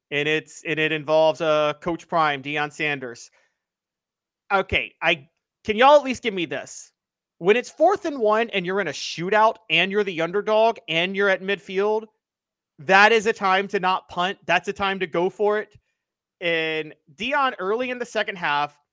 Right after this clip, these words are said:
had Colorado. The game was tied at twenty-four. There were twenty-four points scored by both teams at the first half when Colorado was hosting a top twenty-five Arizona team as a double-digit underdog.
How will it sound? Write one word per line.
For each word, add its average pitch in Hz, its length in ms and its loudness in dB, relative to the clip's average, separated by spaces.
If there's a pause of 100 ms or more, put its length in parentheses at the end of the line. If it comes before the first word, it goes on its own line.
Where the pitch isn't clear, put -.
(300)
had 170 220 -6
Colorado. 190 520 -4
The 160 80 -12
game 226 180 -8
was 202 120 -8
tied 233 260 -2
at 160 100 -14
twenty-four. 262 520 -2
There 185 100 -6
were 175 40 -8
twenty-four 330 560 -2
points 269 320 -10
scored 233 220 -6
by 175 80 -4
both 190 260 -4
teams 190 240 -8
at 165 80 -10
the - 60 -20
first 165 240 -10
half 156 200 0
when 143 120 -14
Colorado 156 340 -4
was 143 140 -14
hosting 151 320 -14
a 127 40 -12
top - 260 -10
twenty-five 151 380 -6
Arizona 135 380 -10
team 135 240 -14
as 135 100 -10
a 135 40 -14
double-digit 131 500 -8
underdog. 127 400 -16